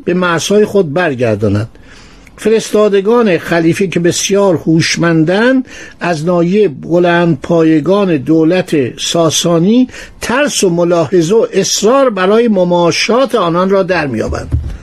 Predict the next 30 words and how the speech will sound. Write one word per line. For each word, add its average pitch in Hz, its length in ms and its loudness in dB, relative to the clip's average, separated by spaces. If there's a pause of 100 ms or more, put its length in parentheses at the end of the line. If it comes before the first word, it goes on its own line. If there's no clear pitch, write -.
(540)
زمانی 262 560 0
که 240 400 0 (360)
عرض 196 200 -2
شود 190 460 0
که 156 320 0 (360)
مقیت 196 380 0
ابن 226 200 0
شعبه 190 420 0
می‌خواد 185 360 -4
بره، 240 560 2 (540)
رستم 254 440 0
فرخزاد 240 600 0
میگه: 214 240 2
«کمی 240 220 0
خاک 233 380 -2
بریزین 165 360 0
رو 127 60 0
سرش.» - 600 -2 (580)
یک 240 220 0
کیسه 247 280 0
خاک 214 380 -4
می‌ده، 139 160 0
میگه: 175 200 -2
«شما 247 280 0
از 185 200 -2
ما 226 380 2
پول 262 220 0
می‌خواین، 208 440 0
جزیه 175 520 0
می‌خواین، 202 500 -2